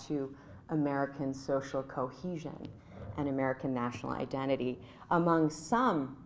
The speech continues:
Trump supporters, not all, some, the slogan, "Make America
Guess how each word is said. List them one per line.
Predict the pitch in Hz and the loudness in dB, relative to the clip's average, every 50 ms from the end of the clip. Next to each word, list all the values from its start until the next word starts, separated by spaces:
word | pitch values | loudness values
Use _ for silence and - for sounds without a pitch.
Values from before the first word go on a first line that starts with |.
| - - | -20 -18
Trump | - - 143 127 - - | -8 -4 -4 -4 -4 -4
supporters, | - - 123 - - 123 120 - - - - - | -8 -8 -6 -4 -4 -4 -2 -2 -6 -6 -6 -4
not | 151 170 196 | -4 -2 0
all, | 175 160 156 - | 0 0 0 -2
some, | - - - 214 202 185 - - 170 220 233 - - - - | -4 -2 2 2 2 2 2 0 0 0 -2 -6 -14 -8 0
the | - 180 | 2 2
slogan, | 180 - - 214 208 214 208 208 196 185 165 | 2 6 10 10 10 12 10 8 4 6 6
"Make | 165 165 175 175 - - - - | 6 4 4 4 -2 -8 -4 0
America | 175 165 156 156 147 147 147 147 143 - - 160 143 - | 2 2 4 4 6 6 4 4 2 0 0 0 2 0